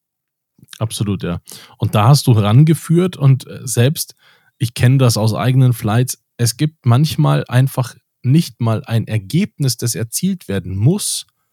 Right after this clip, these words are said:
sondern nur der Flight an sich gibt schon eine gewisse Form der Stabilität. Hast du das auch nachvollziehen können?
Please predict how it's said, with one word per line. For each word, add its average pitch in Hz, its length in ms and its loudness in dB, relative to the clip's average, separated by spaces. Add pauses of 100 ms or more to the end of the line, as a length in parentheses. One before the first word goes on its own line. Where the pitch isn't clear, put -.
(320)
sondern 110 400 2
nur 160 200 4
der 110 180 -2
Flight 110 540 -4
an 135 260 6
sich 151 400 -2
gibt - 280 -4
schon 127 160 0
eine 117 100 0
gewisse 110 340 -2
Form 120 300 0
der 120 100 0
Stabilität. 104 760 -2
Hast 98 140 -6
du - 60 -14
das 101 100 -6
auch 101 140 -4
nachvollziehen 127 500 0
können? 147 260 0